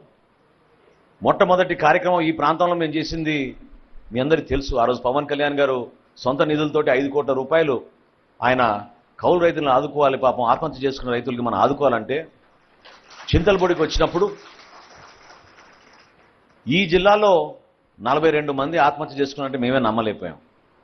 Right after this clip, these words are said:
ఆత్మహత్య చేసుకున్న ఆ కౌలు రైతు కుటుంబాలకి లక్ష రూపాయల చొప్పున ఆర్థిక సహాయం ఆ రోజు ఇచ్చినప్పుడు, ఆ ఖచ్చితంగా ఆ రోజు ఒక నిర్ణయం తీసుకున్నాం. మన ప్రభుత్వం ఏర్పడిన తర్వాత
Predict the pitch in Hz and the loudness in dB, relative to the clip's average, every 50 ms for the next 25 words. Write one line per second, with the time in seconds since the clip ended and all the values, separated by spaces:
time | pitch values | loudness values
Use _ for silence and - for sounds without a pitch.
0 | _ _ _ _ _ _ _ _ _ _ _ - 92 120 - - 170 170 139 143 | _ _ _ _ _ _ _ _ _ _ _ -2 0 0 0 2 0 -4 -4 -4
1 | 143 151 143 - - 139 131 127 127 120 107 101 - - 113 139 156 151 147 147 | -6 -6 -6 -6 -6 -8 -6 -4 -2 -2 -2 -4 -4 -2 -2 0 0 0 0 -2
2 | 143 - - 135 127 151 151 147 147 139 131 - - 123 113 107 - - _ _ | -2 -6 -10 -6 -6 -4 -2 0 0 0 0 -2 -6 -8 -8 -8 -10 -16 _ _
3 | _ _ - 95 117 - - 131 123 123 - 160 160 131 113 131 117 127 131 123 | _ _ -6 -6 -6 -4 -4 -4 -4 -2 -2 -2 -2 -2 -4 -8 -8 -6 -6 -2
4 | 110 110 113 127 135 127 113 123 123 120 120 120 117 110 107 104 101 101 98 92 | -2 -2 -2 -4 -8 -12 -12 -10 -8 -6 -6 -4 -2 -2 -2 -2 -4 -8 -12 -14
5 | - 117 113 107 - 107 95 - _ _ _ _ _ _ _ _ _ _ _ _ | -14 -12 -12 -14 -14 -16 -20 -20 _ _ _ _ _ _ _ _ _ _ _ _
6 | _ _ - - _ _ - 104 107 - - 147 147 - 196 196 196 208 202 196 | _ _ -20 -20 _ _ -6 -6 -6 0 -2 -2 0 0 -4 0 0 0 2 4
7 | 185 180 170 165 160 151 135 135 135 139 139 131 120 113 107 - - - 87 78 | 4 4 4 2 0 -2 -4 -4 -6 -4 -4 -4 -4 -6 -8 -8 -12 -14 -14 -16
8 | - _ _ _ _ _ _ _ _ _ _ 98 101 131 147 143 - 131 139 156 | -20 _ _ _ _ _ _ _ _ _ _ -2 2 4 4 4 4 4 2 2
9 | 175 - 185 165 151 147 147 147 143 139 131 123 117 117 117 117 107 - - | 2 0 0 0 2 2 0 0 -2 -6 -6 -2 -2 0 2 2 0 0 -2